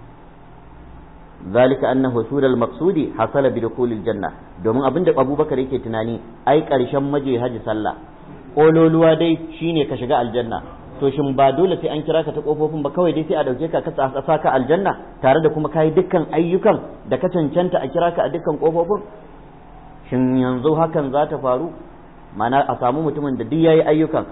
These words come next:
amma a madadin a tsaya a bata lokaci kawai a kira shi ta dukkan kofofin sai a ce, "A, kawai shiga aljanna." Za a yi haka ko, ko wancan din za a yi? Fa hal yud'a ahadun min tilka al abwab kulliha?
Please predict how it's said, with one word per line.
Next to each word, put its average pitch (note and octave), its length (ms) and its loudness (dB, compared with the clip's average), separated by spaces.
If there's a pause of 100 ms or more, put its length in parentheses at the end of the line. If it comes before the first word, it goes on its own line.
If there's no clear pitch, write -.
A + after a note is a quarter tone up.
(120)
amma C3 300 4
a - 20 2
madadin F3+ 380 2
a D3 60 0
tsaya D#3 240 4
a - 20 4
bata D3+ 240 2
lokaci C#3 400 -4
kawai D3+ 240 4
a B2 80 -4
kira C#3+ 240 0
shi B2+ 80 -12
ta B2+ 80 -4
dukkan C3+ 420 -2
kofofin B2 380 -4
sai C#3+ 80 -2
a B2 80 -2
ce, - 80 -4
"A, - 260 2
kawai D#3 220 4
shiga A#2 240 -2
aljanna." F#2+ 320 -6 (1600)
Za B2 100 6
a C#3+ 120 6
yi B2+ 80 4
haka D3+ 180 -2
ko, C#3 160 0
ko C3+ 180 0
wancan B2+ 240 -2
din C3 140 -4
za A2+ 100 0
a G#2 100 2
yi? F#2+ 80 -4 (540)
Fa C#3 120 4
hal D#3 160 6
yud'a D#3 440 4
ahadun D#3+ 320 4
min D3+ 160 2
tilka E3 280 0
al C#3 120 2
abwab D3+ 360 4
kulliha? E3 500 4